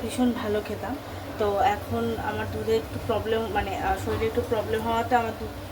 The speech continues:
খাওয়াটা বারণ হয়ে গেছে। তো মন মানে না, মাঝে সাঝে ইচ্ছা করে, তো খেলে জানি শরীর খারাপ হবেই। তো তবুও একটু, মানে,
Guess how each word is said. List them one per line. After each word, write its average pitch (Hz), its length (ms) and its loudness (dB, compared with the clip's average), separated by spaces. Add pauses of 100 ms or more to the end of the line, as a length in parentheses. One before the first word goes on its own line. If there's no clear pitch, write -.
(160)
খাওয়াটা 226 360 0
বারণ 208 300 6
হয়ে 202 180 -2
গেছে। 190 180 -2 (540)
তো 247 60 0 (100)
মন 240 160 4 (100)
মানে 220 160 2 (100)
না, 220 140 0
মাঝে 202 240 2
সাঝে 226 260 0
ইচ্ছা - 260 2 (100)
করে, 214 200 4 (120)
তো 247 60 0 (120)
খেলে 226 280 2
জানি 233 140 6 (100)
শরীর 220 280 4
খারাপ 226 280 2
হবেই। 208 220 4 (480)
তো 240 80 8 (200)
তবুও 247 320 4 (100)
একটু, 302 220 0 (720)
মানে, 269 160 6